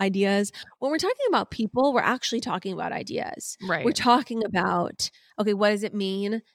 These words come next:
Speaker 1: to be virtuous? What does it mean to be loyal? What does
Speaker 2: Right,
Speaker 1: it mean
Speaker 2: right.
Speaker 1: to be,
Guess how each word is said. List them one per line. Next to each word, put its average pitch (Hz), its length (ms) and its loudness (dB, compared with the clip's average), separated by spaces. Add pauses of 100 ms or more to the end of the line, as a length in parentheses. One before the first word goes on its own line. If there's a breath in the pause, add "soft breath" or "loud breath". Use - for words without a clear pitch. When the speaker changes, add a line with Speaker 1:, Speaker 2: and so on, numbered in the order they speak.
(120)
Speaker 1:
to 214 120 2
be 190 160 2
virtuous? - 640 -2
What 208 80 4
does 196 120 2
it - 60 -4
mean 196 160 -2
to 185 80 -10
be 185 120 0
loyal? 180 560 -2 (180)
What 196 140 2
does 220 80 8
Speaker 2:
Right, 208 100 4
Speaker 1:
it 185 80 -2
mean 190 240 -2
Speaker 2:
right. 190 100 -6
Speaker 1:
to - 140 -4 (180)
be, 185 220 -6